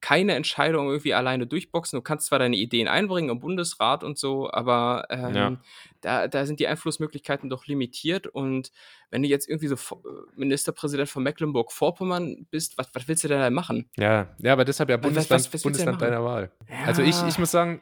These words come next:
Speaker 2: äh, ich muss sagen, ich wär gern Ministerpräsident von Mallorca. <laughs>
Speaker 1: <laughs> Das ist ja schon, äh, Jürgen Drews.
Speaker 2: Ja.
Speaker 1: Hm.
Speaker 2: Das ist auch, es ist,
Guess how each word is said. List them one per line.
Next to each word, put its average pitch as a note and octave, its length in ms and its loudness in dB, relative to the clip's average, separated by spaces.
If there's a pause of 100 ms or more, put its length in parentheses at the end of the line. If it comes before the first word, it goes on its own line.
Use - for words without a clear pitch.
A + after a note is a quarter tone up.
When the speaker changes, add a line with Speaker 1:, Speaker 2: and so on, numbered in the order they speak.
(100)
Speaker 2:
äh, C#3+ 420 -6
ich - 140 -10
muss D3 80 -8
sagen, C#3 160 -2
ich B2+ 80 -8
wär C3+ 120 2
gern C3 140 -2
Ministerpräsident B2 720 -6
von A2+ 140 -8
Mallorca. G#2+ 800 2
<laughs> - 40 -20 (680)
Speaker 1:
<laughs> C3 1000 0
Das - 260 -6
ist C#3+ 160 0
ja D#3 100 8
schon, D3+ 300 4
äh, B2+ 240 4
Jürgen C3 260 -2
Drews. G#2 400 -4 (300)
Speaker 2:
Ja. A#2 120 4 (1120)
Speaker 1:
Hm. A2 160 -8
Speaker 2:
Das C#3 180 0
ist - 60 -2
auch, A2 120 2
es - 120 -12
ist, - 320 -12